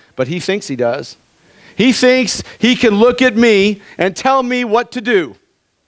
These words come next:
Like he's the boss, right? And, and, and, and he has, he is not the boss, but he thinks he is. And if you walk back into that classroom right now and asked him, he'd probably tell you that he's the boss.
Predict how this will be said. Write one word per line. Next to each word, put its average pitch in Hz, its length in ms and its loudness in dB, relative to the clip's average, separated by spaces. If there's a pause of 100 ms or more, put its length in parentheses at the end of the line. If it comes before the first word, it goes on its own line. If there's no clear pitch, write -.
(200)
Like 196 200 0
he's 240 220 -6
the 220 100 -4
boss, 220 680 -2 (120)
right? 190 340 -8 (1600)
And, 175 180 -2
and, 180 300 -6
and, 180 220 -4
and 170 240 -4
he 247 120 -4
has, 226 280 0
he 269 140 -8
is 185 220 -4
not 226 280 -4
the 208 80 -14
boss, 208 600 -2 (420)
but 143 140 -8
he 160 120 -12
thinks 220 280 -8
he 131 140 -10
is. - 320 -12 (420)
And 147 80 0
if 170 60 -2
you 214 100 0
walk 226 220 4
back 226 260 -2
into 208 160 -8
that 208 200 -2
classroom 208 420 -4
right 175 120 -6
now 175 180 -4
and 170 80 -4
asked 208 300 -4
him, 151 240 -10 (220)
he'd 170 120 -6
probably 226 200 2
tell 254 240 0
you 185 100 2
that 165 140 -6
he's 170 180 -4
the 156 100 -2
boss. 139 520 -4